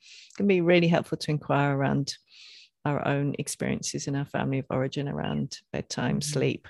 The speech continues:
Speaker 1: because often they can really be having a big impact on how we feel
Speaker 2: Mm.
Speaker 1: in the evenings.
Speaker 2: Yeah, that's a really, really great point of, of feeling into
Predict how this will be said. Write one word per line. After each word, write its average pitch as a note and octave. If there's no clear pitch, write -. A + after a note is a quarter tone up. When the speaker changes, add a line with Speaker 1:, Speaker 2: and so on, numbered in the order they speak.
Speaker 1:
because -
often -
they C3
can C#3
really C3+
be C3
having C#3
a C3+
big C#3+
impact -
on C3+
how D3
we C3+
feel C#3
Speaker 2:
Mm. E3
Speaker 1:
in C#3
the B2+
evenings. C3
Speaker 2:
Yeah, F#3
that's F#3+
a G3
really, F#3
really D#3+
great D#3
point E3+
of, D#3
of D#3
feeling D#3
into D3